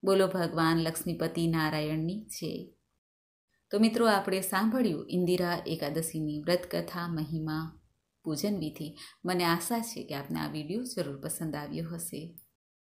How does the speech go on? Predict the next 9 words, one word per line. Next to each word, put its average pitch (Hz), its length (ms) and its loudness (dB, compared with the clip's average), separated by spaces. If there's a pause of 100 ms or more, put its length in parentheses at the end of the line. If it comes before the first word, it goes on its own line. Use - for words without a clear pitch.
(440)
આજના 233 400 6
શુભ 202 240 2
દિવસે 190 500 0
લક્ષ્મી 185 460 -2
નારાયણના 170 560 0
મંત્ર 156 360 -2
જાપ 165 380 -4
કરવાથી 165 680 -4 (340)
શુભ 202 180 4